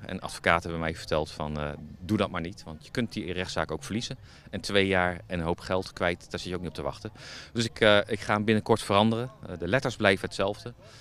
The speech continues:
Maar de E R achter Tulper of achter Tulper, die verhuizen naar voren. Dus dan wordt het geen Tulper, maar Retulp.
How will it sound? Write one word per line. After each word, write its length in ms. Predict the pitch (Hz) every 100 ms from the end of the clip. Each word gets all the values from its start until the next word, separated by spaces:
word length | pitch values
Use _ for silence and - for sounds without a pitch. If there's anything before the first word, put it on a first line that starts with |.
| - -
Maar 260 | - 87 82
de 100 | -
E 300 | 117 117 123
R 160 | 120 95
achter 280 | - - 110
Tulper 460 | - 107 95 90 78 -
of 180 | 104 -
achter 280 | - - -
Tulper, 360 | 107 92 80
die 140 | 80 -
verhuizen 340 | 82 90 -
naar 80 | 82
voren. 340 | 104 104 110 -
Dus 140 | 90
dan 140 | - 78
wordt 140 | 80 -
het 80 |
geen 160 | - 78
Tulper, 440 | 95 85 101 104 101
maar 200 | - 85 -
Retulp. 420 | 90 98 80 76